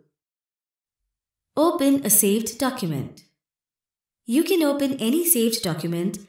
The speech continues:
to view it or make corrections into it. You may like to print any document to produce a hard copy. The steps to open a document are given below.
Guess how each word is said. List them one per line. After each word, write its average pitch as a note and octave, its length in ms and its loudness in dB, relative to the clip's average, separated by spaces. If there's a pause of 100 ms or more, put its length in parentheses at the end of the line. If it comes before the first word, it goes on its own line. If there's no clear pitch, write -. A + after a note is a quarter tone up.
(140)
to F#3+ 80 -4
view A3 360 -2
it A3+ 300 0 (160)
or F3+ 180 -2
make G3 280 -2
corrections A3 640 -2
into A#3 320 0
it. - 420 -8 (680)
You F#3+ 120 0
may F3+ 120 0
like A#3 300 0
to G3+ 100 -2
print G3 420 -2
any F3 220 -2
document C4 640 -2 (240)
to E4+ 120 -2
produce G3+ 500 2
a C#4 80 0
hard E3 380 -4
copy. D4 560 -6 (480)
The D4 160 2
steps F4+ 400 2
to - 160 -4
open B3+ 420 0
a G#3 60 -2
document G3+ 760 -2
are B3 220 -2
given E3 280 -4
below. A3+ 580 -4